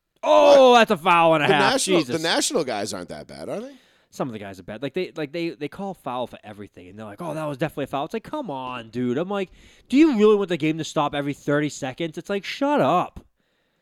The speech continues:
Speaker 1: Let these guys foul each other. Let these guys throw punches and shit. It's fine.
Speaker 2: <laughs> That's what I say. Bring back, uh, bring back the nineteen eighties style of basketball, where it's just like, it's just like that guy from, uh,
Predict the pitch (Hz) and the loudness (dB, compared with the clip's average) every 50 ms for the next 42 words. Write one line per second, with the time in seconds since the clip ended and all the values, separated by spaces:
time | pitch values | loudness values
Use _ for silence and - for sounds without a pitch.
0 | _ _ _ _ _ - 190 269 269 302 269 185 156 202 180 165 151 - - 165 | _ _ _ _ _ 0 0 0 2 0 -2 0 0 2 2 0 0 -2 -2 0
1 | 151 156 156 147 139 - 143 127 139 202 226 277 240 185 220 190 165 - - 185 | 0 2 2 0 0 0 -2 -2 -2 -4 -4 -4 -4 -2 0 0 0 0 0 0
2 | 185 156 - - 165 165 - 147 127 123 120 107 - - 131 120 120 135 180 - | 0 0 0 -2 -4 -4 -4 -6 -10 -8 -10 -12 -12 -10 -10 -10 -10 -10 -14 -18
3 | - _ - 139 175 196 190 147 117 101 95 - _ _ - - - - - - | -18 _ -10 -6 -6 -4 -4 -4 -6 -8 -10 -14 _ _ -16 -14 -12 -12 -14 -16
4 | _ _ _ _ _ _ _ _ _ _ _ _ _ _ _ _ _ _ - 220 | _ _ _ _ _ _ _ _ _ _ _ _ _ _ _ _ _ _ -8 -4
5 | 254 220 165 175 180 - - 82 71 101 104 175 208 254 254 220 214 214 214 196 | -2 0 0 0 0 -2 -6 -10 -10 -6 -4 -4 -2 -2 -2 -2 -2 0 -2 -2
6 | - 185 170 160 147 135 135 127 120 110 _ _ _ _ _ _ _ _ _ _ | -2 -2 -2 -2 0 -2 -2 -4 -6 -8 _ _ _ _ _ _ _ _ _ _
7 | _ _ _ 92 95 160 208 226 202 139 151 147 156 147 143 - 135 143 135 131 | _ _ _ _ -4 -4 -2 -2 -4 -4 -2 -2 -2 -2 -4 -6 -8 -6 -6 -6
8 | 127 123 117 110 98 107 120 127 123 117 117 107 104 104 98 95 87 - - 76 | -6 -8 -10 -12 -10 -10 -10 -10 -10 -10 -10 -10 -10 -8 -8 -10 -10 -12 -12 -14
9 | 69 69 65 64 60 - 52 - - - _ 58 _ _ _ _ _ _ _ _ | -16 -18 -20 -20 _ -20 -20 -20 -20 -20 _ -20 _ _ _ _ _ _ _ _
10 | _ _ _ _ _ _ _ _ _ _ _ _ _ _ _ _ _ _ _ _ | _ _ _ _ _ _ _ _ _ _ _ _ _ _ _ _ _ _ _ _
11 | _ _ _ _ _ _ _ _ _ - - - _ _ _ _ - 123 123 123 | _ _ _ _ _ _ _ _ _ -20 -20 -20 _ _ _ _ -6 -4 -4 -4
12 | - 123 120 135 120 117 - 107 123 - 131 127 127 123 98 110 113 107 - 113 | -6 -8 -8 -6 -8 -8 -8 -10 -10 -10 -8 -8 -8 -10 -8 -8 -10 -8 -6 -6
13 | 107 107 101 101 104 104 98 95 92 92 92 87 | -8 -8 -8 -10 -14 -14 -12 -12 -12 -12 -12 -12